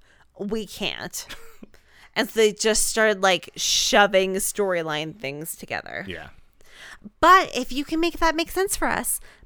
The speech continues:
Speaker 1: please tell us. We're over at Podcast moa, Podcast M O A, at Instagram, at Twitter, and at gmail dot com. And please, friends, give us your ratings, reviews.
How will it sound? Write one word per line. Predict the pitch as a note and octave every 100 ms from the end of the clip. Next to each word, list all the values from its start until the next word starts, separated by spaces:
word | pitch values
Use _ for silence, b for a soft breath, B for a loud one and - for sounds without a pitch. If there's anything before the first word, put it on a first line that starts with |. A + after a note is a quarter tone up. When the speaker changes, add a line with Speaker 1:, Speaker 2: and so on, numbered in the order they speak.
| -
Speaker 1:
please | C#4 A#3 -
tell | B3+ G#3+
us. | D#3 - - - b b
We're | C4 F#4+
over | F4+
at | F4+ G#3+ -
Podcast | - G#3 G#3+ C#4+ C4+ B3
moa, | G3+ G3+ G#3
Podcast | - C4 D4+ C4+ -
M | G#3+ G#3+
O | G3
A, | F#3+ F#3+ G#3 b b
at | - F3+ -
Instagram, | G#3+ G#3 B3 C4 B3+ C4 - -
at | B3 -
Twitter, | - G#3+ G3 G#3 - -
and | F#3
at | C#3 -
gmail | - F#3+ G3 G3+ G3
dot | F#3+ D#3
com. | - A#2 D2 - F#3+ - - _ _ b b b -
And | C4
please, | - E4+ F4 F4 -
friends, | G#3 D3 F3 G#3 - -
give | B3+
us | C#4+ - -
your | A3+ G3+
ratings, | G#3+ B3+ C4+
reviews. | C4+ A#3 - F#3+ F#3 F#3+